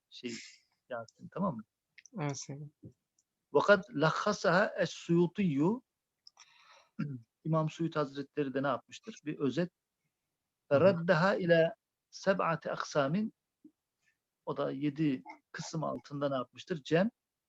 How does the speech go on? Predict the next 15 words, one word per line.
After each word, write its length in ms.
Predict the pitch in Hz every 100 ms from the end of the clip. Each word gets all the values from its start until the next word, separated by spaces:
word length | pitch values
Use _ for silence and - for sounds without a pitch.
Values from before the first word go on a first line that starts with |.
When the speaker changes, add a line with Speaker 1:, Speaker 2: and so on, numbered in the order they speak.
| _ _ _ _ _ -
Speaker 1:
etmiştir. 480 | 147 156 135 -
وَكُلُّ 540 | 170 160 - 233 220 185 -
قِسْمٍ 480 | 208 - 185 220 208 175
يَشْتَمِلُ 560 | 165 - - 208 190 170
عَلَى 480 | 175 - - 170 165
وُجُوهٍ 720 | 156 160 147 208 185 185 220
كَثِيرَةٍ. 760 | - 165 - 165 131 - 175 -
Ama 360 | 156 139 - _ _ _ _ _ _ _ _ _ -
orada 300 | 151 170 156
da 100 | 131
her 200 | 170 160
kısmın 460 | - - 151 143
altında 460 | - 143 135 156 160
ne 120 | 156
vardır? 380 | 139 131 226